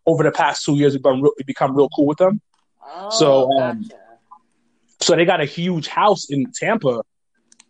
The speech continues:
Speaker 1: and Janelle was like, "If you're willing to come, just come. You don't gotta spend, like, crazy bread."
Speaker 2: Oh, they were gonna let
Speaker 1: Um,
Speaker 2: y'all stay at the house?
Speaker 1: Yeah.
Speaker 2: Oh, that's so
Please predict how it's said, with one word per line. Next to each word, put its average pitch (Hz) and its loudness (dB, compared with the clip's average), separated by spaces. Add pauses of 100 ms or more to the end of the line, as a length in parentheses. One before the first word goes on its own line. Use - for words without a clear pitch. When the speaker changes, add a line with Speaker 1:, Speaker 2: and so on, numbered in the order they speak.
(120)
Speaker 1:
and 135 2 (100)
Janelle 151 4
was 156 2
like, 143 2
"If 135 -6
you're 143 0
willing 170 4
to 147 2
come, 180 0
just 135 -4
come. 160 2
You 127 -4
don't 147 4
gotta 139 4
spend, 156 0
like, 123 0
crazy 135 0
bread." 135 2 (160)
Speaker 2:
Oh, 233 0
they 226 -8
were 240 -10
gonna 240 -14
let 254 2
Speaker 1:
Um, 240 6
Speaker 2:
y'all 233 4
stay 233 0
at 233 -16
the 160 -14
house? 240 -16 (640)
Speaker 1:
Yeah. 147 2
Speaker 2:
Oh, 427 -14
that's 440 -18
so 415 -18